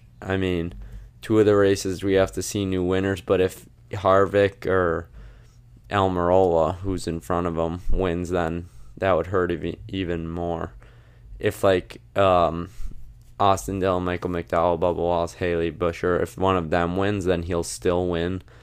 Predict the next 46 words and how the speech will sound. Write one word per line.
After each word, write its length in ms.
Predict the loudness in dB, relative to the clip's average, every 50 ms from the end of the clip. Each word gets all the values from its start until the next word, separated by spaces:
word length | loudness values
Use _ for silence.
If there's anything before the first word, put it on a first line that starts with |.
| -20 -20 -20 -20 -20 -20 -20 -18 -10
the 360 | -6 -6 -4 -4 -4 -6 -8 -10 -14
fight 460 | -10 -4 0 2 2 2 2 -2 -4
for 120 | -4 -4
the 120 | -2 0 2
last 300 | 2 2 2 0 -2 -4
spot 360 | -2 2 2 2 2 0 -4
'cause 120 | -8 -8
he's 180 | -8 -8 -8 -6
higher 300 | -4 -2 -2 -2 -2 -2
on 200 | -4 -6 -8 -8
points, 400 | -8 -6 -6 -4 -4 -6 -8 -8
but 240 | -4 -2 -2 -2 -2
he 100 | -4 -2
does 220 | 0 0 0 2
have 180 | 0 -2 -2 -2
to 100 | -2 0
worry 260 | 2 2 2 2 0
if 240 | -2 -4 -8 -14 -20
some 220 | -14 -8 -6 -6 -4
of 80 | -4
those 160 | -4 -4 -4 -4
guys 320 | -2 0 0 0 -2 -4
in 120 | -6 -12
front 280 | -12 -8 -6 -4 -4 -4
of 80 | -4 -6
him 220 | -6 -6 -8 -8
win. 180 | -8 -10 -10 -12 -14 -18 -20 -20 -20 -20 -20 -20 -20 -20 -20 -20 -18 -10
I 140 | -6 -6 -4
think 220 | -2 -2 -2 0
he'll 120 | 0 0 0
be 160 | 2 4 4
all 120 | 4 6
right, 260 | 6 6 4 2 0
and 140 | -2 -4 -4
I 100 | -4 -4
think 260 | -4 -6 -6 -8 -8 -6
he'll 360 | -2 0 2 2 4 2 0
still 340 | -2 -4 -2 2 4 4 4
outrun 680 | 6 6 4 4 2 0 -2 -2 -2 -2 -4 -6 -8 -10 -12 -18 -14
Cindric 680 | -12 -8 -4 -2 -2 0 2 2 2 2 0 -4 -12 -20 -20 -20 -20 -20 -20 -20 -20 -20 -20 -20 -20 -20 -20 -20 -20 -16 -8
and 460 | -6 -4 -2 -2 -2 -2 -2 -2 0
maybe 240 | 0 0 0 0 0
even 240 | -2 0 -2 -2 -2
Hamlin, 480 | -2 -2 -2 -2 -2 -2 -2 -4 -4
who 160 | -4 -6 -4
knows, 460 | -4 -2 -2 -2 -2 -4 -6 -10 -12